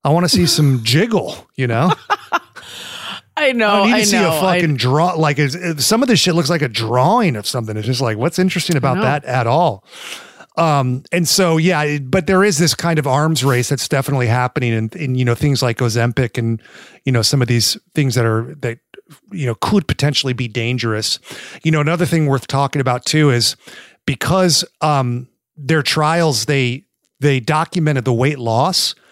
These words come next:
Speaker 1: they didn't pay attention to the body composition, something we were talking about earlier.
Speaker 2: Right.
Speaker 1: And so people were losing muscle, and they would just,
Speaker 2: Yeah.
Speaker 1: you know, they would just say, "Hey, look, this person lost twenty percent of their body weight. Great."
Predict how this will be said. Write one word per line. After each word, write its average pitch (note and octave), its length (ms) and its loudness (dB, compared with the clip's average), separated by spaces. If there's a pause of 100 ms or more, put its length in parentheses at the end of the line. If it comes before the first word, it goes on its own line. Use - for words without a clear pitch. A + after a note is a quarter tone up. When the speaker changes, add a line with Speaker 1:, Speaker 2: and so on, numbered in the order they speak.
(360)
Speaker 1:
they C3+ 120 0
didn't E3+ 380 0
pay F3 160 2
attention D#3+ 460 -2
to C#3+ 80 0
the - 80 -6
body C#3 280 -2
composition, A2 640 -6
something C3+ 300 -2
we B2+ 100 0
were A#2 60 0
talking B2+ 320 -4
about A2+ 220 -4
earlier. C3 440 0 (160)
Speaker 2:
Right. G3 320 0
Speaker 1:
And C#3+ 140 0
so C#3+ 540 2 (260)
people F3+ 240 2
were D#3+ 140 4
losing D3 320 2
muscle, C3+ 500 0 (180)
and D3 120 2
they C#3+ 80 4
would C#3+ 120 4
just, C#3 140 2
Speaker 2:
Yeah. E3+ 200 0
Speaker 1:
you F#3+ 100 2
know, C#3 100 4
they D3+ 80 2
would C3+ 80 2
just C#3 100 0
say, D3+ 100 2
"Hey, F3+ 120 2
look, C#3+ 240 -2
this B2+ 180 -2
person C3+ 320 -2
lost B2 220 0
twenty B2+ 160 -2
percent A#2+ 300 -2
of A#2+ 40 -4
their A2+ 120 -2
body A2 260 -2
weight. G#2 280 -8 (360)
Great." G#2 240 -4